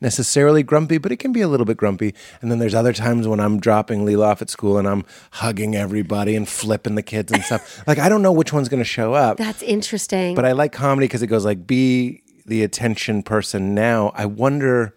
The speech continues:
Speaker 2: Hmm.
Speaker 1: do you benefit from having a job that gives Melissa a little attention?
Speaker 2: That's really, I never thought about it, but you're absolutely right.
Speaker 1: 'Cause
Speaker 2: And
Speaker 1: it's
Speaker 2: I
Speaker 1: a safe
Speaker 2: feel
Speaker 1: and good way to get it.
Speaker 2: Yes, and I feel like I'm exactly the same way.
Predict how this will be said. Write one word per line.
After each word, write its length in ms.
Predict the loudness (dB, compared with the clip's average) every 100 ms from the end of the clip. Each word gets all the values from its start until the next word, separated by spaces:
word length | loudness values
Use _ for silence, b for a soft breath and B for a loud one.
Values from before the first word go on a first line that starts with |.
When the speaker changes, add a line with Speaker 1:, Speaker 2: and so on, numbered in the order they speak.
| -8
Speaker 2:
Hmm. 440 | -4 -2 -2 -2
Speaker 1:
do 80 | 0
you 80 | 2
benefit 420 | 2 0 0 -2
from 260 | 0 0 0
having 280 | 0 2 2
a 80 | 2
job 380 | 2 2 2
that 80 | -2
gives 240 | -4 -4 -2
Melissa 340 | 0 0 -2
a 40 | 0
little 240 | 0 -2
attention? 520 | -2 -4 -6 -10 -12 -4
Speaker 2:
That's 320 | 0 0 -2
really, 280 | 0 0 -2
I 80 | -6 -4
never 260 | -2 -2
thought 240 | 0 2 2
about 160 | 0
it, 80 | -4
but 100 | -4
you're 120 | -4
absolutely 460 | 0 0 -2 -6 -2
right. 200 | -2 -4 -6
Speaker 1:
'Cause 140 | 0
Speaker 2:
And 80 | 2
Speaker 1:
it's 60 | 2
Speaker 2:
I 20 |
Speaker 1:
a 20 |
safe 260 | 2 2 2
Speaker 2:
feel 60 |
Speaker 1:
and 80 | -2
good 140 | -2 0
way 120 | 0
to 80 | 0
get 140 | -2
it. 60 | 0
Speaker 2:
Yes, 260 | -2 -2 -4
and 140 | -2
I 80 | -2
feel 280 | -2 2 2
like 140 | 2
I'm 100 | 0
exactly 460 | 0 -2 -2 -2 -4
the 80 | -2
same 240 | -2 -2
way. 280 | -2 -6